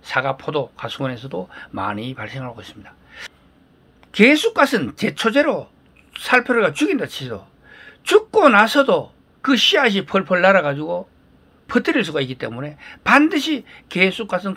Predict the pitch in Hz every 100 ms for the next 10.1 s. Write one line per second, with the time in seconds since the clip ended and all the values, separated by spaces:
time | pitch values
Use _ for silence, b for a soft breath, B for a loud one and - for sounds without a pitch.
0 | _ - 339 - 294 202 - 277 285 330
1 | 294 - 302 339 208 117 127 127 160 139
2 | 110 104 101 - - 147 135 139 127 120
3 | 113 120 - 113 - 131 143 151 b b
4 | b b - 127 117 - 107 - 139 131
5 | 117 - - - - 131 113 107 101 -
6 | B B - 302 - 196 202 165 - -
7 | 143 143 160 170 156 147 175 202 B B
8 | _ - 190 214 214 - 202 202 - 208
9 | - 190 160 147 139 165 165 160 151 151